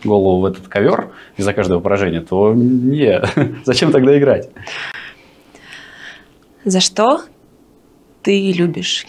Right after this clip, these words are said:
Speaker 2: покер?
Speaker 1: За эмоции, за то, что, э, он всё время держит мой адреналин на очень высоком уровне в крови.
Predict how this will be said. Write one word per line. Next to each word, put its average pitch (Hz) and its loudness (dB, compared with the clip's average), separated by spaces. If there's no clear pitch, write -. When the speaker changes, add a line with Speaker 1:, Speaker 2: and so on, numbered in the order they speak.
Speaker 2:
покер? - -6
Speaker 1:
За 123 4
эмоции, 131 4
за 107 4
то, 117 0
что, 110 4
э, 95 2
он 98 0
всё - -8
время 110 2
держит 98 -4
мой 98 -2
адреналин 101 2
на 98 -4
очень 92 -6
высоком 95 -6
уровне 98 -6
в - -20
крови. 98 -4